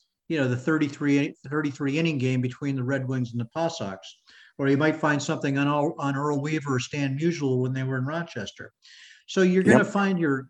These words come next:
Speaker 1: you'll end up finding your own past, which is pretty spiritual. Uh, but, you know, things from Babe Ruth, Jackie Robinson, uh,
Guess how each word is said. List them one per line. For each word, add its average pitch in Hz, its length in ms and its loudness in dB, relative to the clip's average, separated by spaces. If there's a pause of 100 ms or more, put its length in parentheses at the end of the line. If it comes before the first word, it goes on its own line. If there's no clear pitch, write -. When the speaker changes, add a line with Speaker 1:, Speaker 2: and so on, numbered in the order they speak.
(160)
Speaker 1:
you'll 175 260 2
end 196 160 4
up 180 120 2
finding 185 360 -2
your 131 220 -2
own 156 300 -6
past, 165 400 -8
which 131 180 -8
is 123 120 -14
pretty 190 280 -6
spiritual. 127 840 -10 (640)
Uh, 131 400 -4
but, 143 400 -2
you 190 100 -4
know, 175 360 -2
things 185 220 0
from 160 180 -4
Babe 165 260 2
Ruth, 165 260 4 (100)
Jackie 160 380 -4
Robinson, 143 800 -4 (120)
uh, 135 420 -4